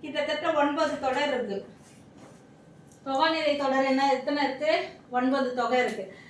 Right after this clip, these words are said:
அந்த தொகாநிலை தொடர் ஒன்பதையும் வந்து நாளைய கிளாஸ்ல பார்க்கலாம். இப்போதைக்கு இந்த தொகைநிலை இவ்வளவுதான். தொகைநிலை முடிஞ்சிருச்சு. அடுத்த கிளாஸ்ல தான் தொகாநிலை சொல்லி தருவேன் நானு.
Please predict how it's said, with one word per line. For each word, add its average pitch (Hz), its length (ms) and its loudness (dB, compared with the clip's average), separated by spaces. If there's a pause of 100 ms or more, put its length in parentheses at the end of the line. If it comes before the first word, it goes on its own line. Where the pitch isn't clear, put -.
(140)
அந்த 285 300 4
தொகாநிலை 320 560 4
தொடர் 269 380 2
ஒன்பதையும் 302 340 -2
வந்து 269 200 0
நாளைய 269 380 0
கிளாஸ்ல 262 380 -4
பார்க்கலாம். 247 460 -2 (280)
இப்போதைக்கு 311 480 0
இந்த 269 180 -4
தொகைநிலை 262 600 0
இவ்வளவுதான். 247 540 -4 (100)
தொகைநிலை 269 540 -2
முடிஞ்சிருச்சு. 247 420 -4
அடுத்த 208 300 -4
கிளாஸ்ல 254 400 -2
தான் 262 180 -4
தொகாநிலை 240 420 -2
சொல்லி 214 280 -10
தருவேன் 196 260 -8
நானு. 190 340 -6